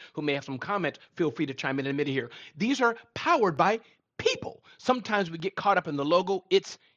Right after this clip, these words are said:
unicef. It's U N D P. It's the U N, where I worked for many years. But all these organizations have humans, have people that decide,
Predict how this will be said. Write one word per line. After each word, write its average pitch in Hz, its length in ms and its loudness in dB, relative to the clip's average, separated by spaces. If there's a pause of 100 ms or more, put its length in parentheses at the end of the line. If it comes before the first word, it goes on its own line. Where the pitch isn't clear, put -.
(120)
unicef. 143 680 -2 (340)
It's 208 280 4 (240)
U 196 300 -2
N 185 120 2
D 160 160 -8
P. 120 320 -14 (260)
It's - 260 -6 (100)
the 165 100 -2
U 196 280 -2
N, 131 200 -2 (140)
where 170 200 2
I 226 120 4
worked 202 320 0
for 202 80 -4
many 185 180 0
years. 180 520 0 (300)
But 160 120 -14 (120)
all 190 220 -6
these 214 160 -10
organizations 202 800 -4 (160)
have 226 260 8
humans, 254 640 0
have 208 240 2
people 240 320 -6
that 190 160 -4
decide, 180 640 -2